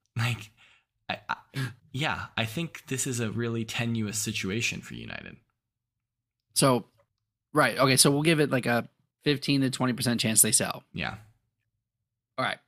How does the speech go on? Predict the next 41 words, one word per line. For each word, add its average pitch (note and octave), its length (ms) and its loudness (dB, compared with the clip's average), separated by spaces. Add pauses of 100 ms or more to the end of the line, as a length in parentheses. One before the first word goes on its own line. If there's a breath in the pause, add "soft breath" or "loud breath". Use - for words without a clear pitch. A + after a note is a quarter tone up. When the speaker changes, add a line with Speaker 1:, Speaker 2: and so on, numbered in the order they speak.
(100)
Speaker 2:
So C3 420 2
that's, D#3 360 -2
we, D3+ 200 0
we D#3 160 0
did F3 160 2
this D3+ 160 4
earlier A#2+ 320 4
when A#2+ 100 2
we B2 120 2
went A#2+ 180 -2
down A2+ 240 0
team A2+ 160 -2
by G#2 80 0
team, G2+ 220 -4
but, G#2 100 -4
like, A2+ 140 -2
now D3+ 140 4
we're E3+ 120 6
into C3 120 2
the A2+ 80 0
season. - 340 0 (760)
Uh, A#2+ 240 4
is, C#3 280 6
should D#3 240 2
De D#3+ 100 2
Gea D3+ 220 6
still C3 160 6
be B2 80 2
the A#2 100 0
starter? - 320 4 (260)
Speaker 1:
Hell E2+ 200 -4
no. A1 180 -10 (1600)
Speaker 2:
Who C#3+ 200 6
else? B2 480 2 (540)
Speaker 1:
They G#2 60 -2
Speaker 2:
Do, C3+ 80 4
Speaker 1:
need C3+ 120 4
to - 60 -4
Speaker 2:
do D#3 120 2
you D#3+ 100 4
cancel? E3 540 6